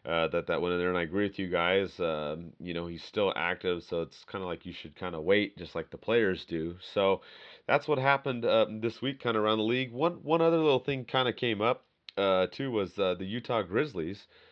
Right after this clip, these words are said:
Uh, the Ducks E C H L team is actually now gonna be affiliated with the Colorado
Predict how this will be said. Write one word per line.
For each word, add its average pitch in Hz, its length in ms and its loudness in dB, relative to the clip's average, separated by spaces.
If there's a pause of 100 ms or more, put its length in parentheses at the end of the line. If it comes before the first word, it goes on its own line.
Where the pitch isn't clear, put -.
(160)
Uh, 85 420 0
the 85 100 -4
Ducks 98 360 -2
E 101 140 -8
C 95 260 -10
H 90 260 -4
L 117 180 0
team 82 260 -10
is 82 100 -6
actually 95 300 -2
now 92 180 0
gonna 90 160 -6
be 85 140 -6
affiliated 98 540 -2
with 87 100 -6
the 87 80 -6
Colorado 90 560 -4